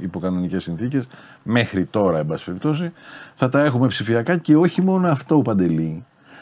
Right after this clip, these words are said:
αλλά και οι φίλοι μας οι αστυνομικοί θα μπορούν να τα,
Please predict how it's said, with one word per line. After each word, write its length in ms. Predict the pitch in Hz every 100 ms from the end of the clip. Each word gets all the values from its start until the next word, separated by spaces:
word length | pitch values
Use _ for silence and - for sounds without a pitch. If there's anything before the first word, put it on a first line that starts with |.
| - -
αλλά 240 | 92 104
και 140 | 98
οι 120 | 107 98
φίλοι 240 | 127 156
μας 180 | 160 127
οι 40 |
αστυνομικοί 440 | 117 110 104 95 131
θα 220 | 123 110
μπορούν 800 | 92 98 95 98 117 147 160 -
να 300 | 98 110 107
τα, 460 | 104 104 98 95